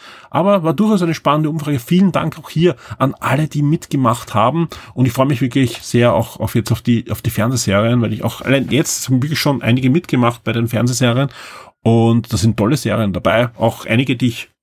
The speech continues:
selbst eben noch nicht gesehen habe und wo ich mal jetzt überlegen muss, ob ich die dann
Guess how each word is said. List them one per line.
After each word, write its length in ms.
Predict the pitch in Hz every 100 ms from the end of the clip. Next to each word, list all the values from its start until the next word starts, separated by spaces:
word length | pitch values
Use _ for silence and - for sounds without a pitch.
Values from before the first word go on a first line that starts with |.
| _
selbst 340 | - 139 - -
eben 140 | 120
noch 180 | 117 117
nicht 200 | 147 -
gesehen 360 | 120 - 107 127
habe 240 | 139 -
und 160 | 110 110
wo 60 |
ich 80 | 113
mal 140 | 113
jetzt 140 | 113 -
überlegen 300 | 117 117 131
muss, 240 | 113 -
ob 100 | 104
ich 60 | 107
die 140 | 120
dann 100 | 104